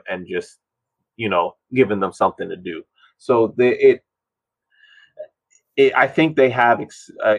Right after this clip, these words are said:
exceeded expectation a little bit, but other than that, everyone else has kind of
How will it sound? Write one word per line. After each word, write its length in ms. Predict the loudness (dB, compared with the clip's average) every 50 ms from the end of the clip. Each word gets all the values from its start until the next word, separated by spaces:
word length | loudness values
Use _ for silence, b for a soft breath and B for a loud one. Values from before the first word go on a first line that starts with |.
| -2
exceeded 520 | -8 -14 -14 _ -18 -16 -12 -12 -10 -10 -10
expectation 880 | -8 -8 -10 -10 -10 -14 -14 -14 _ -10 -10 -10 -10 -12 -14 -16 -16 _ _ _ -18
a 40 | -12
little 200 | -10 -8 -8 -6
bit, 320 | -2 0 0 0 -2 _ _ _ _ _ _ _ _
but 180 | -6 -6 -4 0 0
other 240 | 0 0 2 -2 -4
than 220 | -4 -6 -8 -4
that, 260 | 0 0 0 0 0 -2
everyone 360 | -8 -8 -6 -4 -4 -2 0
else 180 | 0 -2 -2 -4
has 100 | -12 -18 -12
kind 240 | -4 -4 -2 -2
of 120 | -2 -6